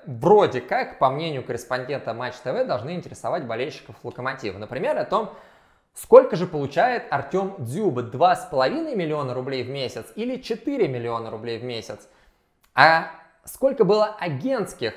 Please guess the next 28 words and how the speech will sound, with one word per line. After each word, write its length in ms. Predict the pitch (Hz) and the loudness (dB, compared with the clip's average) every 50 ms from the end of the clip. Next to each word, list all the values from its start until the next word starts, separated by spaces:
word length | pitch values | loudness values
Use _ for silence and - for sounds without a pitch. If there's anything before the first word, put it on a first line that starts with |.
| - | -8
в 460 | - 117 110 139 156 156 143 131 - - | -12 -6 0 2 4 4 4 4 2 -4
переходе 680 | 135 127 127 - - 156 185 165 139 151 147 - - - | -4 -4 -4 -4 -6 -6 -4 -4 -4 -4 -4 -6 -8 -12
Дзюбы 520 | 120 110 113 123 160 190 165 151 160 151 | -12 -12 -8 -6 -6 -4 -2 -2 0 0
в 140 | 135 107 113 | -2 -2 -2
"Локомотив" 840 | 131 147 147 - - 120 117 113 - 120 120 123 123 - 185 170 - | -2 -2 -2 -4 -4 -8 -8 -8 -8 -10 -10 -10 -8 -6 -8 -8 -8
свободным 460 | - 165 139 120 135 135 131 123 127 | -8 -6 -2 0 0 0 0 -4 -4
агентом? 440 | 135 135 131 135 117 107 - 104 - - - - _ _ | -4 -4 -4 -6 -6 -6 -6 -10 -10 -10 -18 -20 _ _
Кто-то 300 | - - 156 - - 247 | -4 2 2 4 4 2
ведь 140 | 247 240 214 | -2 -4 -4
говорит, 360 | 175 180 170 170 190 240 240 | -4 -2 -2 -2 -2 -4 -8
что 160 | - - 175 | -8 -8 -8
целых 400 | - - 156 170 214 202 - - | -8 -4 -2 -2 -2 -2 -4 -6
семь 560 | - - - - - - 139 143 180 208 220 208 | -14 -16 -16 -14 -4 2 2 2 2 2 0 -2
миллионов 680 | 202 202 196 175 151 151 180 208 202 196 - - - | -2 -2 0 2 2 2 2 0 0 -4 -8 -10 -10
рублей. 560 | 170 160 143 156 196 202 160 110 - - - _ _ _ _ _ - - - - 208 | -10 -6 -4 -4 -4 -2 -4 -6 -10 -12 -20 _ _ _ _ _ -20 -20 -20 -10 0
Это 380 | 170 127 123 - - 160 170 147 | 4 4 4 4 2 -2 -2 0
же 140 | 127 151 | 0 -2
огромная 560 | 160 - 139 123 123 147 208 208 185 175 165 143 | -4 -4 -4 -4 -2 -2 -2 -2 -2 -4 -6 -8
сумма, 440 | - - - 226 233 190 139 120 | -8 -6 -4 -4 -4 -2 -4 -6
это 140 | 117 - - | -6 -8 -12
ж 40 | - | -8
по 100 | - 135 | -4 -4
нынешним 400 | 135 180 202 185 156 - - 135 | -2 -2 -4 -4 -6 -6 -8 -6
меркам 340 | 127 165 226 220 - 151 131 | -6 -6 -6 -6 -8 -10 -8
аж 180 | 135 151 151 151 | -4 -4 -4 -4
сто 300 | - - - - 175 185 | -6 -10 -4 -2 -2 -2
тысяч 460 | 185 190 190 180 - 175 - - - | -2 -4 -8 -8 -8 -12 -14 -12 -10
евро. 540 | 117 123 160 - 156 131 123 113 104 - | -4 2 4 4 4 4 2 0 0 -2